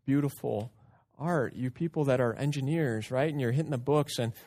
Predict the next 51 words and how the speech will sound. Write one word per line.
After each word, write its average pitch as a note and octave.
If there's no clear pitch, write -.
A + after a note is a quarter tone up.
and B2
in A#2
four D#3+
years D3
of B2
misery C#3+
as A#2+
you B2
learn F3
all D3
this G#2
<laughs> -
stuff, -
right? A3+
How E3
do E3+
I, D#3
how F#3
much, F#3
how E3+
much F3+
weight E3+
can D#3+
metal E3
hold, E3+
all D#3
that D#3
stuff, D#3+
it's, E3+
it's D#3+
fine. G#3
But B2+
someday G3
it's D#3+
gonna E3
find F3
its C#3+
fulfillment, D3
right, C3
when D3+
you D3
make D#3
a D3+
bridge D#3
that C#3
a C3
school F3
bus C3
can A#2
drive G2+
over. E2+